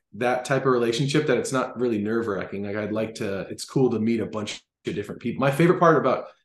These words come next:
Pittsburgh to the Rays was, like, I just met thirty new people that, like, you become friends with and, like, see in the off season. And it's like, I get to go do that all over again, which will be pretty sweet.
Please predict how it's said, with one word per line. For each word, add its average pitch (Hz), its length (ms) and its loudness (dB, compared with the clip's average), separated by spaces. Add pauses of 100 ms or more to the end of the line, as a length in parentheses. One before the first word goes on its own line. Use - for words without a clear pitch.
(140)
Pittsburgh 151 380 4
to 135 80 0
the 127 80 6
Rays 123 240 4
was, 107 100 -6
like, 110 180 -4
I 143 100 4
just 160 200 4
met 143 260 2 (380)
thirty 151 240 6
new 143 120 4
people 139 340 4
that, 123 120 0
like, 120 160 -2
you 131 60 0
become 120 300 0
friends 123 240 0
with 117 160 -2
and, 110 100 -2
like, 104 120 -4
see 139 220 4
in 120 80 4
the 123 60 0
off 120 260 0
season. 104 320 -4
And 98 80 -6
it's 95 120 -8
like, 107 100 -2
I 104 60 -2
get 113 100 -2
to 117 80 -4
go 117 100 -2
do 113 200 -2
that 110 100 -2
all 104 140 -2
over 101 220 -4
again, 85 200 -6
which 92 160 -8
will 98 80 -4
be 92 100 -6
pretty 90 240 -6
sweet. 87 280 -6